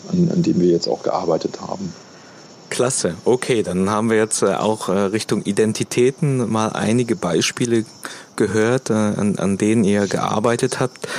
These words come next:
Speaker 2: Ähm, generell, wenn du dir jetzt das Thema Blockchain und Bitcoin anschaust, was sind denn so aus deiner Sicht die größten, äh, Hindernisse oder Herausforderungen,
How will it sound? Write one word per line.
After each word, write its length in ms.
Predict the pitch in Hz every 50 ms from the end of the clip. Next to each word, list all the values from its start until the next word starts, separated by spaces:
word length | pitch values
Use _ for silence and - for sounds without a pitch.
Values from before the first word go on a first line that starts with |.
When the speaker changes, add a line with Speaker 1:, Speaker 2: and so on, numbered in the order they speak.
| - - - - - - - - - - -
Speaker 2:
Ähm, 560 | 107 110 110 110 110 113 113 117 117 117 120 - - - - - - - - - - - - - - - - - - - - - - - - - - - -
generell, 680 | 127 135 147 151 151 135 139 127 127 131 131 123 104 101
wenn 140 | 117 117 120
du 160 | 123 120 110
dir 200 | - 123 113 110
jetzt 260 | 113 110 - - -
das 120 | 113 -
Thema 340 | - - 123 120 120 117 110
Blockchain 580 | - - 123 117 - - - - 131 117 113 113
und 300 | 110 107 98 - - -
Bitcoin 600 | 127 - - - - - 117 107 107 107 107 104 -
anschaust, 1040 | - 98 104 110 110 - - - 117 107 101 98 95 101 110 104 - - - - - - - -
was 240 | - 101 92 - -
sind 200 | - 139 - -
denn 160 | 117 120 113
so 200 | 107 117 113 107
aus 220 | 71 92 101 - -
deiner 280 | 101 95 104 110 113
Sicht 240 | 107 117 110 - - -
die 80 | 95 -
größten, 920 | - - 104 104 110 117 - - - - 110 107 104 104 101 104 104 - - - 110 101 -
äh, 60 | - 98
Hindernisse 720 | 95 90 98 104 117 123 120 110 104 101 98 - - 98
oder 140 | 90 95 95
Herausforderungen, 1400 | 101 98 92 82 90 95 107 - - - - 117 107 104 101 92 98 92 101 101 98 98 98 101 98 98 104